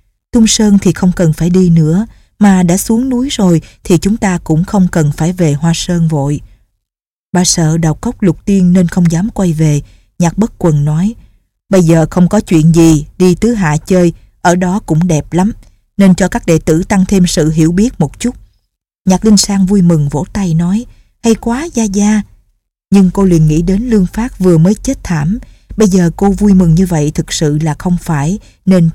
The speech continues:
cô chỉ vỗ tay một cái liền dừng lại. Nhạc Bất Quần mỉm cười nói: "Nhắc đến Du Sơn ngoạn thủy thì ngươi cao hứng nhất,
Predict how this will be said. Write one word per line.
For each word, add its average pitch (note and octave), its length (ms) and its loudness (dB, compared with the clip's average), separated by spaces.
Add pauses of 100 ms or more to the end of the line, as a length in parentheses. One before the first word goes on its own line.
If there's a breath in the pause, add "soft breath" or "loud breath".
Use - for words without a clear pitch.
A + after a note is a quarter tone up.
cô F3 160 0
chỉ D#3+ 220 -2
vỗ E3 340 -2
tay F3+ 180 -2
một D3+ 260 -2
cái G3 320 -8
liền E3+ 260 2
dừng D#3 160 2
lại. D3+ 320 -2 (480 soft breath)
Nhạc F3+ 200 -2
Bất G#3+ 180 -2
Quần D3+ 260 0
mỉm D#3 280 0
cười D#3+ 260 2
nói: E3 320 -2 (720)
"Nhắc - 180 0
đến G3 300 4
Du F#3 160 4
Sơn E3 360 0
ngoạn D3+ 280 -2
thủy D#3 340 -2
thì E3 160 2
ngươi F#3 220 4
cao G3+ 240 -4
hứng A3 260 -2
nhất, D4+ 160 -6